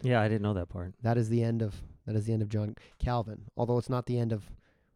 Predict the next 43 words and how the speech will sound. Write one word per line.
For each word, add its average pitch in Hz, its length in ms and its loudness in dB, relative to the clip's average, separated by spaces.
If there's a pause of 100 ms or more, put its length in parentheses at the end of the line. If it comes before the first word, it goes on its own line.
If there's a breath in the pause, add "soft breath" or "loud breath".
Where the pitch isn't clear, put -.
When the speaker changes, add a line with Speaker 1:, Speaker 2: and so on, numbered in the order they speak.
(440)
Speaker 2:
Calvinism 120 1080 2
and 104 300 -4 (340 soft breath)
all, - 140 -8
Speaker 1:
No. - 100 -20
Speaker 2:
Calvinists 120 960 4
and 107 120 0
all 113 160 4
that 117 220 4
sort 107 160 0
of 101 80 -4
thing. 107 220 -12
Speaker 1:
No, 143 360 10
and 120 120 6
we, 147 180 8
we 135 320 8
are 139 220 10
gonna 160 220 6
have 123 180 4
to 117 80 0
talk 113 280 4
about 107 220 4
his 95 140 -4
doctrine 107 420 2
because 107 360 2
Speaker 2:
A 120 40 -4
little 147 140 4
bit, 113 140 2
yeah. 120 200 2 (180)
Speaker 1:
although, 143 520 8 (140)
although 131 260 8
we 160 120 10
would 143 160 8
argue 123 420 8
that 110 160 4
he 117 220 2
is 110 160 0
more 113 300 2
of 113 80 0
a 110 60 0
solidifier 117 920 2
than 113 120 2
an 107 120 -2
instigator, 107 800 -4